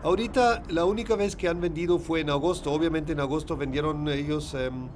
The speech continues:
monedas. ¿Por qué? Porque ellos querían, eh, cubrir sus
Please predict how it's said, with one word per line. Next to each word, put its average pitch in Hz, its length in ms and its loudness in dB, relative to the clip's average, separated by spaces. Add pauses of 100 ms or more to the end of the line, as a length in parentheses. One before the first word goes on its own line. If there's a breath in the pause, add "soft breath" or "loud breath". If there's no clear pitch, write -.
(720)
monedas. 151 420 0
¿Por 202 200 -2
qué? 196 160 0
Porque 147 320 -2
ellos 170 240 0
querían, 143 520 -2 (440 loud breath)
eh, 131 420 2
cubrir 143 320 -2
sus - 640 -6